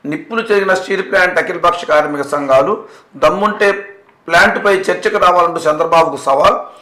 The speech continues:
మిట్టల కోసం మాట్లాడతారు కానీ మా కోసం గొంతు ఇప్పరా, ఇదేనా ఆంధ్రుల హక్కుపై మీ ప్రభుత్వానికి ఉన్న చిత్తశుద్ధి? తక్షణమే చంద్రబాబు మాటలో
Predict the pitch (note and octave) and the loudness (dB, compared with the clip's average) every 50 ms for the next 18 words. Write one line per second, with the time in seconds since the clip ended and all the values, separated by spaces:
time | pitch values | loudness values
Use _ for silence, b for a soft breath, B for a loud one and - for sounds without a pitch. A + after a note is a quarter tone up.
0 | B B B B _ D3 C#3 D#3+ E3 - A3 A3 A3 A3 G#3+ G#3+ G#3+ G#3+ G3+ F#3 | B B B B _ -6 -4 -2 0 2 2 2 4 4 4 2 2 0 2 4
1 | F#3+ F#3+ F3+ - F#3+ F#3 F3+ - F3+ E3+ E3 D#3+ - E3 E3 F#3 G#3 G3 F#3 G3 | 4 4 4 4 2 2 4 4 4 4 4 4 4 2 2 2 0 -2 -2 -4
2 | - - - - _ _ _ - C3 D#3 D#3+ D#3+ E3 D#3+ E3 E3+ F3+ F3+ F3 - | -8 -12 -20 -20 _ _ _ -4 2 4 6 6 6 6 4 4 4 2 0 -2
3 | F3+ D#3+ C#3+ D3+ D3+ D3+ D3+ D#3+ D#3+ D3 - - D3+ D#3 E3+ - - - - B | -4 -2 -2 -2 -4 -4 -4 -6 -6 -4 -2 0 4 4 4 4 2 -2 -6 B
4 | B B B B B - C#3+ D3+ F3+ G3+ G#3 G#3 G#3 G#3 - - F3+ G3 A3 G3+ | B B B B B -8 -2 2 4 4 6 6 6 6 6 6 4 4 4 4
5 | G3 F#3+ F3+ E3+ - - - - G3 A3 - - - - E3+ E3 E3 D#3+ E3 D#3+ | 4 4 4 4 2 -2 -2 0 2 2 0 -2 -4 -8 -10 -10 -6 -2 0 0
6 | F3+ G3+ G3+ - G3 F#3+ F#3 F3+ E3+ E3+ D#3+ C#3+ - - D3 - E3+ E3 D#3+ D#3+ | 0 0 2 2 2 2 2 2 0 0 -2 -2 -6 -8 -4 -2 -2 -2 -2 -4
7 | C#3+ C#3+ E3 G#3 - - - - _ b b b b b b b b b b - | -8 -6 -6 -6 -6 -8 -12 -20 _ b b b b b b b b b b 0
8 | E3 E3 D#3+ - - A#3 A#3 A#3 A#3 G#3+ F#3 D#3+ D#3 - - F3+ F#3 - G3+ G#3 | 0 0 2 2 2 4 4 4 4 2 2 0 0 0 0 0 2 2 2 4
9 | G3 G3 G3 F#3+ F#3+ F#3+ F#3+ F#3 F3+ F3 E3 E3 F3 F#3 F#3+ - G3 F#3+ F#3 F#3 | 4 6 6 6 6 6 4 2 -2 -2 2 4 4 4 4 4 2 4 4 4
10 | G3 G#3+ A3 - | 4 4 2 -2